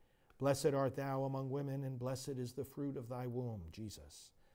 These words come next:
Holy Mary, Mother of God, pray for us sinners, now and at the hour of our death. Amen. Glory be to the Father, and to the Son, and to the Holy Spirit,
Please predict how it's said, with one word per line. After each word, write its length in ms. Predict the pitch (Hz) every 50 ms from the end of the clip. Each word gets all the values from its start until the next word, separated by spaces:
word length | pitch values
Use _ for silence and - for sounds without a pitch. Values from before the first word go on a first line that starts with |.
| - _ _ _ _
Holy 340 | - 135 143 147 143 143 143
Mary, 400 | 143 147 151 147 147 147 147 151
Mother 340 | 147 143 151 151 160 156 151
of 140 | 147 135
God, 400 | 127 147 151 175 175 170 165 160
pray 240 | - - 175 180 190
for 240 | 180 - 175 165 165
us 80 | 156 160
sinners, 540 | - - 180 180 175 180 180 175 - - - - - - _ _ -
now 300 | - 123 135 139 139 139
and 100 | 139 139
at 140 | 139 135 139
the 140 | 139 120 123
hour 300 | 127 131 131 131 131 127
of 120 | 127 131
our 180 | 131 127 131 123
death. 400 | - 95 98 98 92 - - - _ -
Amen. 380 | 113 107 101 90 85 78 73 71 - - - - - - - - _ _ _ -
Glory 320 | - 147 156 170 175 185 175
be 160 | 185 202 208
to 160 | - 208 202
the 100 | 196 185
Father, 400 | - 202 202 202 196 196 190 180
and 140 | 175 175 165
to 80 | 175 175
the 140 | 165 165 139
Son, 320 | - - 185 196 196 185
and 120 | 170 165 160
to 100 | - 165
the 140 | 156 151 135
Holy 260 | 139 147 135 123 117
Spirit, 420 | 110 - - 165 170 165 - -